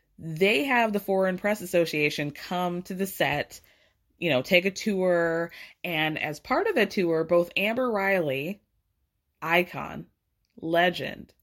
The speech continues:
sings down, and Leah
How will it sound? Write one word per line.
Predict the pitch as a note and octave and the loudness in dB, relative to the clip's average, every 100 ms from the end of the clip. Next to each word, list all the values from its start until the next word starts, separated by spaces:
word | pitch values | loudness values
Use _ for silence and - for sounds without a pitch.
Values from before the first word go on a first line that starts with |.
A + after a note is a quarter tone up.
| _ _ | _ _
sings | - - - F3+ F#3 F#3+ G3 F#3+ _ C#3 D#3 | -20 -12 -2 0 0 -2 -6 -10 _ -18 -12
down, | E3+ E3+ F3+ E3+ D3 C#3 D#3 D#3 _ _ _ - _ _ _ | 0 4 4 4 -2 -6 -10 -12 _ _ _ -20 _ _ _
and | - C#4 | -4 2
Leah | A#3 F3 E3+ | 4 4 2